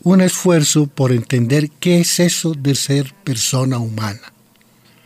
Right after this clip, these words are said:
Eso que pensamos es lo que nos diferencia de los demás seres del universo, en particular de los animales.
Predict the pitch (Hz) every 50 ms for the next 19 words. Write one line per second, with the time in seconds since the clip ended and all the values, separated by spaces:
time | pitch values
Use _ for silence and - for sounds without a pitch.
0 | _ _ _ _ _ _ _ - 165 165 - 202 - - 160 135 160 143 143 -
1 | 170 170 180 190 196 180 - - - - 180 190 208 - - - - 208 185 185
2 | - - 180 160 156 151 135 131 139 147 131 - 143 143 147 165 190 208 214 208
3 | - - 190 185 - _ - - - - - _ _ _ - 135 139 135 135 123
4 | 120 135 123 123 135 131 - - 147 135 139 131 127 127 113 113 113 107 98 107
5 | 139 143 - - - 107 - - _ _ _ _ _ _ _ _ _ _ _ _
6 | _ _ _ _ _ _ _ _ _ _ _ _ _ _ _ - 156 139 - 151
7 | 143 - 180 156 143 160 143 147 156 170 175 - - _ _ - _ _ _ _
8 | _ _ - _ - _ _ 131 139 139 139 - - 135 113 110 110 117 135 151
9 | 139 - - - - - - -